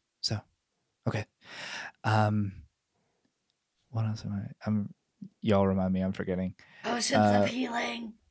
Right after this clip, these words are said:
Speaker 1: Potions of healing, and then something to, that'll maybe help B is that, and then horses, but I won't get horses here.
Speaker 2: Also,
Speaker 1: Anything
Speaker 2: you should
Speaker 1: else?
Speaker 2: see, B would have told you that you should get climbing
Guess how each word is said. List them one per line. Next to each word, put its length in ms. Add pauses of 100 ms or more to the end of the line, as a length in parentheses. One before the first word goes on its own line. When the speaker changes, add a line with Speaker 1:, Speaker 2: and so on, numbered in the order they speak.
(300)
Speaker 1:
Potions 420
of 100
healing, 440
and 200
then 300
something 500
to, 220
that'll 220
maybe 260
help 300
B 260
is 260
that, 280 (580)
and 140
then 300
horses, 540 (200)
but 120
I 60
won't 220
get 140
horses 360
here. 280 (240)
Speaker 2:
Also, 200
Speaker 1:
Anything 260
Speaker 2:
you 60
should 40
Speaker 1:
else? 160
Speaker 2:
see, 520
B 200
would 120
have 120
told 280
you 120
that 140
you 100
should 260
get 220
climbing 640